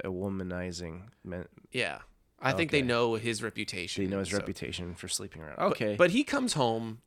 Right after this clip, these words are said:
Speaker 2: and he's acting all shady. The
Speaker 1: Yeah.
Speaker 2: moment he walks in the house, I'm like, "Oh, he's a dirtbag."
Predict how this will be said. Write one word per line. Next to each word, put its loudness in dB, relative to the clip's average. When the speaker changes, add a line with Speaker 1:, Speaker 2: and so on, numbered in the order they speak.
Speaker 2:
and -2
he's -4
acting 0
all 0
shady. -4
The 8
Speaker 1:
Yeah. 8
Speaker 2:
moment 10
he 8
walks 8
in 0
the 2
house, 4
I'm -6
like, -6
"Oh, 0
he's 0
a 6
dirtbag." -2